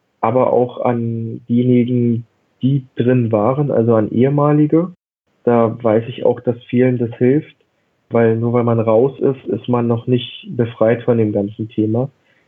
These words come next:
Viele beschreiben halt, dass sie nach, dass sie noch zehn, zwanzig Jahre in, in Angst gelebt haben mit der Frage, was ist, wenn die doch recht haben, ne? Die erzählen mir dann irgendwie zweitausendeins,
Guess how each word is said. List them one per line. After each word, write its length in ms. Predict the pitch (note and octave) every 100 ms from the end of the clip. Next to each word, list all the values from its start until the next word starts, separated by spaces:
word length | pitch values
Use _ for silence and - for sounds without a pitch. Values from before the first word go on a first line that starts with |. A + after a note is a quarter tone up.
| -
Viele 240 | B2+ A#2+ A#2+
beschreiben 480 | A#2+ - A2 A2+
halt, 220 | A#2 A#2 A#2
dass 100 | A2
sie 120 | A#2
nach, 340 | A2+ A2+ A2+ _
dass 140 | A#2+ A2+
sie 100 | A#2
noch 160 | A#2 - -
zehn, 260 | B2+ A#2+ A#2+
zwanzig 340 | B2 A#2 A#2
Jahre 520 | A#2+ A#2+ A#2+ A#2 A#2+ B2 - - _ _ -
in, 240 | A#2 A2
in 200 | - A#2
Angst 440 | - C3+ D#3 D#3
gelebt 400 | - A2+ G2+ -
haben 460 | A#2 A2 G#2+ B2 B2+ _ _ -
mit 140 | A#2+
der 100 | B2 - _
Frage, 560 | A2+ - - A#2+ B2+ -
was 280 | B2 A#2+ A2+
ist, 180 | A2+ A#2+
wenn 140 | A#2+
die 100 | B2
doch 260 | C3+ C#3+ -
recht 240 | G#2 - A2+
haben, 280 | F#2+ F#2+
ne? 160 | G2 A#2 A#2 _ _ _ _ -
Die 100 | A2+
erzählen 380 | G2 G#2 B2 A#2+
mir 160 | A#2+
dann 320 | A#2 A#2 A#2 -
irgendwie 640 | A#2 - A#2 A#2 A#2 A#2 _ _ _ _ -
zweitausendeins, 1080 | A#2+ A#2 B2 A#2 A#2 A2+ - - A2 B2+ C#3+